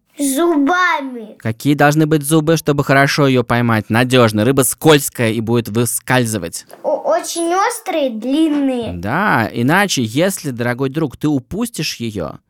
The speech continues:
Speaker 1: Она уплывёт.
Speaker 2: и что потом будет?
Speaker 1: Без еды останемся.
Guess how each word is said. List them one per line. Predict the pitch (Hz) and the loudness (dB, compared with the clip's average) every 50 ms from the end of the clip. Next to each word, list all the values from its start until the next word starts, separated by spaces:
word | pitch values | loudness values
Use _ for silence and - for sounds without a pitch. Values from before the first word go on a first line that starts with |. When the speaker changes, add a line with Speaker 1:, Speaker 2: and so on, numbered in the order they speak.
| _ _ _ - - | _ _ _ -8 -4
Speaker 1:
Она | 262 262 269 285 320 381 440 | -2 -2 0 0 0 0 -2
уплывёт. | 440 427 - - 349 320 302 269 214 214 220 220 220 226 226 226 - - - | -4 -6 -8 -6 -4 -4 -4 -4 -6 -6 -6 -6 -6 -6 -8 -12 -20 -14 -8
Speaker 2:
и | - 117 | -8 -6
что | 113 - - 131 | -6 -4 -4 -2
потом | 123 120 113 113 113 110 104 | -2 -2 -4 -4 -4 -4 -4
будет? | 95 104 101 110 127 - - _ _ | -4 -6 -6 -6 -6 -10 -12 _ _
Speaker 1:
Без | - 233 277 359 349 330 | -6 -2 -2 0 0 2
еды | 359 359 330 294 247 240 277 277 | 2 0 0 0 -2 0 0 -2
останемся. | 254 247 277 269 - - - 240 240 240 233 233 233 233 226 233 - - - 240 - - - - | 0 -2 -6 -8 -10 -10 -8 -6 -6 -6 -6 -6 -8 -8 -8 -10 -10 -12 -10 -10 -10 -12 -12 -16